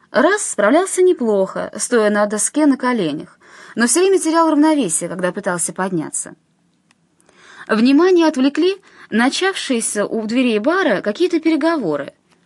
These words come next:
Кто-то объяснял: «Нет, у меня нет приглашения. Мы друзья мистера Шелдрейка, он здесь живет». И слышно было, как Майкл Мин ответил:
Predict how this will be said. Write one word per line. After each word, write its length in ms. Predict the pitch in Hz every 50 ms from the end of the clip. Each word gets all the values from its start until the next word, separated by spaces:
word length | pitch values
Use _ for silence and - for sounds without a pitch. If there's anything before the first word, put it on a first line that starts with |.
| _ _ _ _ _ _ _
Кто-то 300 | - - 339 330 381 381
объяснял: 680 | 339 302 311 349 320 - - 233 196 175 160 151 165 160 _ - - _ _ _ _ _ _ _ _ _ _ -
«Нет, 380 | 196 202 202 190 185 233 311 311
у 60 | 320
меня 140 | 349 359 359
нет 200 | 359 302 - -
приглашения. 760 | 185 180 185 185 185 185 - - 170 156 160 160 156 160 160 - - - - - -
Мы 500 | - 202 208 226 262 294 311 311 294 269
друзья 420 | 226 262 285 277 262 294 311 302 285
мистера 420 | 277 277 277 277 - 277 254 262
Шелдрейка, 840 | 247 - 359 349 320 254 190 180 175 165 160 160 - 165 156 156 - - - - -
он 120 | - 226 262
здесь 240 | 262 339 330 311
живет». 420 | 320 381 339 247 165 - - - _ _ _ _ _ _ _ _ _ _ _ _ -
И 200 | - 196 185 180
слышно 440 | 180 - 285 330 359 - - 220 185
было, 340 | 165 165 156 151 151 151 - _ _ - - - - -
как 200 | - 226 240 -
Майкл 360 | 277 320 320 311 311 294 294
Мин 220 | 302 320 370 370 339
ответил: 640 | 349 339 311 254 220 165 151 - - 156 151 170